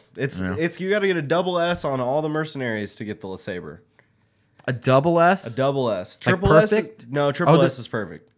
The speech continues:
Speaker 2: Oh, wow.
Speaker 1: But double S is only a few mistakes.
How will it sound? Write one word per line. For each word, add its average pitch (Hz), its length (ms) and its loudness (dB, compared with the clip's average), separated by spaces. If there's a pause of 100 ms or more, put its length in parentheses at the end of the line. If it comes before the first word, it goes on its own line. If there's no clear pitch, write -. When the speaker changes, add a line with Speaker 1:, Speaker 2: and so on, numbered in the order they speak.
Speaker 2:
Oh, 123 200 4
wow. 92 460 -2
Speaker 1:
But 131 140 -4
double 170 320 2
S 175 220 0
is 165 160 -2
only 170 280 0
a 165 40 -2
few 175 180 -6
mistakes. 160 520 -2